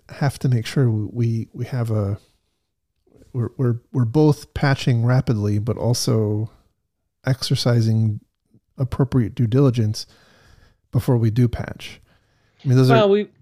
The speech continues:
Speaker 2: we've seen supply chain attacks, especially, like, with SolarWinds, that abused the patch mechanism to push out malware, especially
Speaker 1: Mm-hmm.
Speaker 2: the auto patch mechanism, which sucks. It's like,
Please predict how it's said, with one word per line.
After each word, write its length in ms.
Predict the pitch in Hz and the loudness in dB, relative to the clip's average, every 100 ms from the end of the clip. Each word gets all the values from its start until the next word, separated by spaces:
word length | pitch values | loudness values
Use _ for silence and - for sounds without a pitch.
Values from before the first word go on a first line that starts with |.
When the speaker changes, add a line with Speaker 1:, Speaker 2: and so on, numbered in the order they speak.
| _ - - - | _ -20 -20 -10
Speaker 2:
we've 240 | 196 170 | -4 -4
seen 220 | - 202 | 0 0
supply 400 | 202 170 165 160 | 0 -2 0 0
chain 460 | 165 151 135 143 156 | 0 -2 -4 -4 -6
attacks, 520 | - - 107 113 - | -10 -10 -8 -8 -10
especially, 400 | 113 - 127 - | -12 -12 -10 -6
like, 200 | 123 131 | -4 -4
with 120 | 131 127 | -2 -2
SolarWinds, 720 | 131 131 113 98 98 107 - _ - - _ | -2 -2 -4 -6 -8 -8 -10 _ -20 -20 _
that 180 | 110 113 | -6 -4
abused 680 | 151 127 131 143 151 160 156 | -4 -2 2 4 4 2 0
the 80 | 131 | -6
patch 760 | 131 - 135 131 - - - - _ - _ _ _ _ _ _ _ | -8 -6 -6 -6 -6 -8 -8 -14 _ -20 _ _ _ _ _ _ _
mechanism 880 | 131 123 147 139 110 95 90 98 147 _ _ _ _ - | -6 -4 -2 -2 -4 -10 -18 -20 -20 _ _ _ _ -20
to 80 | |
push 240 | 127 131 123 | -10 -8 -8
out 120 | 101 | -10
malware, 400 | 95 95 123 - _ _ _ _ _ | -14 -18 -20 -20 _ _ _ _ _
especially 360 | 127 120 156 104 | -4 -4 -4 -8
Speaker 1:
Mm-hmm. 80 | |
Speaker 2:
the 80 | 101 | -10
auto 120 | 101 | -12
patch 260 | 101 95 - | -12 -14 -16
mechanism, 360 | - - - _ - - - - _ - | -20 -20 -20 _ -20 -20 -20 -20 _ -2
which 240 | 175 180 | -2 0
sucks. 560 | - - - 339 - - | 0 0 -2 -6 -12 -14
It's 180 | - 147 | -10 -6
like, 320 | 139 127 | -6 -6